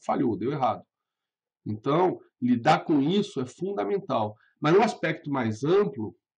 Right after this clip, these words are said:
o fracasso é fundamental você saber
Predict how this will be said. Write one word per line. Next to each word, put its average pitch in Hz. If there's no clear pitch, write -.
o 123
fracasso 170
é 165
fundamental 170
você 131
saber 139